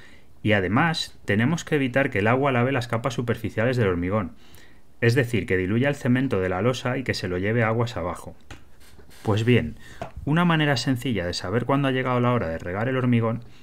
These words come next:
es mojarlo y comprobar que los dedos quedan limpios al tocarlo. El agua debe deslizarse por la superficie sin mancharse de cemento. Si se supera esta prueba, podemos con cuidado empezar a aportar agua. Y una última cosa.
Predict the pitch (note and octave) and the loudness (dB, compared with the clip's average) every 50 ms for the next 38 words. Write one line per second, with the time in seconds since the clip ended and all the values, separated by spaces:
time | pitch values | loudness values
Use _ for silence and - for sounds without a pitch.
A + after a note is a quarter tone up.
0 | - - - - A2+ A#2+ C3+ A#2 - - A2 G2 F#2+ F2 E2 D2+ - - G#2 - | -20 -10 -4 -2 0 2 2 0 2 0 -2 -2 -2 -4 -6 -6 -6 -4 -2 -2
1 | G#2+ F#2+ F2 - - G#2 A#2 C3+ B2+ C#3 C3+ A#2+ A2+ A#2+ C3 B2+ B2+ A#2+ A#2+ - | -2 -2 8 8 10 10 10 4 2 2 2 2 2 2 2 0 0 0 -2 0
2 | - A#2+ A#2+ A#2+ A#2 A2 G#2+ A2+ A#2+ B2+ B2+ A#2+ - G#2+ F2 - F2 - - E2 | 2 2 4 4 4 4 2 0 0 -2 -4 -2 -4 -4 -4 -4 -6 -8 -8 -8
3 | D#2 C#2+ C2+ - - - - - - - - - - - - - - - - - | -10 -10 -14 -18 -20 -20 -20 -20 -20 -20 -20 -20 -20 -20 -20 -18 -20 -14 -12 -4
4 | - A2 G#2+ A2+ A#2+ C3+ D3 C#3 C#3 C3+ C#3 C3 C3 B2+ A2+ B2 A#2 A#2+ - B2+ | 0 4 4 6 6 6 4 4 4 2 2 2 2 2 2 0 0 0 0 -2
5 | B2 - - A#2+ - - F2+ F2+ F2 - - F2 G2 F#2+ - - C3 A#2+ - C#3+ | -2 -2 -6 -8 -8 -6 -8 -6 -8 -8 -6 -6 -6 -6 -2 -2 -4 -2 -2 -4
6 | C3 - - G2+ F#2+ F#2+ F#2 F#2 F#2 - - A#2 A#2+ - - C#3 G#2+ - - G2 | -2 -2 -2 -2 -2 0 -2 -2 -2 -2 -2 -2 -2 -2 -2 -4 -4 -4 -4 -8
7 | F2+ F2+ E2+ D#2+ D#2 - - - - - - - - - - - - - - - | -6 -6 -6 -8 -10 -10 -14 -16 -18 -20 -18 -18 -18 -18 -18 -18 -18 -18 -14 -4
8 | - A2+ - - G#2+ - - G#2 G#2+ C3 C#3 D3+ D3 - D3+ C3+ A#2+ B2+ C3+ C#3 | -2 -2 0 0 -2 -2 -2 -2 0 0 0 0 0 0 0 0 2 0 2 2
9 | D3+ E3+ - - - - - - - - - G#2 G2 G#2+ A#2+ C#3 C#3+ - - C3+ | 0 0 -2 -8 -16 -20 -20 -20 -20 -8 -2 0 2 4 4 2 0 0 2 2
10 | A#2 A#2+ A2+ G#2 A2 A#2 B2+ C#3 C#3 B2 A2 G2 - A2+ A#2 B2 A#2+ - F2+ - | 2 2 2 2 2 2 2 2 0 -2 -2 -4 -2 -2 -2 -2 -2 -2 -4 -2
11 | - G2 F2+ D#2 D#2 D#2 D#2 D2 - - - - - - - - - - - - | -2 -4 -4 -4 -6 -8 -10 -12 -14 -16 -18 -18 -18 -18 -18 -20 -20 -20 -20 -20
12 | - - A2+ A2+ B2 C#3 D3+ D3+ C#3 B2 A#2 B2+ B2+ A#2 F#2 E2 - - - - | -2 4 6 8 8 10 8 8 8 6 6 6 6 6 6 4 2 -4 -6 -6
13 | - - | -8 -12